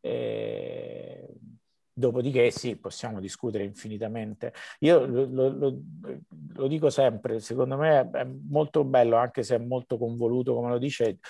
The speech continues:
Io, eh, non so se, se pensate a Guerra e Pace, Guerra e Pace che è un libro bellissimo, di, di appunto, travolgente, di amore, guerra e cose, poi ci stanno gli ultimi quattro capitoli di Guerra e Pace che probabilmente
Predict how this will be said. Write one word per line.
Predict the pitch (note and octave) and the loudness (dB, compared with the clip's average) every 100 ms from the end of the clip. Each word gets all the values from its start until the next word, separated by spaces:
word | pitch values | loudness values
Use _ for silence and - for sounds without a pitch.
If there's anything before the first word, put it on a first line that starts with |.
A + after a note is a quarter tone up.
| - - - | -18 -18 0
Io, | D3 D#3 - G2 - - - - - _ | 6 6 6 -4 -14 -16 -18 -20 -20 _
eh, | - - - | -10 -8 -10
non | F3+ C#3+ D3+ B2+ | -12 -14 -10 -10
so | - D3 | 0 0
se, | - C#3 B2+ A#2+ | 4 4 4 2
se | - B2+ | -8 -4
pensate | C3 B2 - C3+ C3 | -4 -2 0 4 4
a | |
Guerra | B2 C#3 C#3 | 6 4 6
e | D3 | 2
Pace, | - D3+ D#3+ D3+ B2+ | 2 4 4 2 -2
Guerra | B2+ C3+ C3+ | 0 -2 -2
e | |
Pace | - D3+ C3+ A#2 | 0 0 0 -4
che | |
è | A#2 | -4
un | C3 | -4
libro | C3+ A#2+ A#2 | -4 -2 -2
bellissimo, | A#2+ A2+ A#2+ - B2 G#2+ G2+ | -2 -2 -4 -6 -8 -6 -4
di, | G#2+ G2+ | -4 -2
di | G#2 | -4
appunto, | - B2+ G#2 - G2 - - - A#2 - - | -6 -8 -8 -8 -8 -10 -20 -20 -16 -16 -6
travolgente, | A2+ A#2 A2 A2 B2+ B2 G#2+ A2 | -2 0 -2 2 4 4 2 -6
di | G2+ | 0
amore, | A2 A2 C3 B2 A2+ G#2 | 0 0 0 0 0 2
guerra | A#2 B2 A#2 A#2 | 4 4 4 0
e | D3 | 0
cose, | E3+ C#3 A#2 | 2 2 2
poi | C#3 | -4
ci | A#2 | -4
stanno | - B2 A2 | -8 -6 -2
gli | B2 | -2
ultimi | D3+ - A2+ | -2 -2 -6
quattro | A2 C#3 - B2+ | 2 2 2 -2
capitoli | B2 D3 C3 A2 | 0 2 0 0
di | A#2 | 2
Guerra | C3 B2 | 2 2
e | D#3 | 0
Pace | E3+ A#2+ - | 0 -4 -4
che | G#2+ - | -10 -2
probabilmente | A#2+ A#2+ B2 C3+ B2 A#2 G#2 | 0 0 -2 -4 0 0 0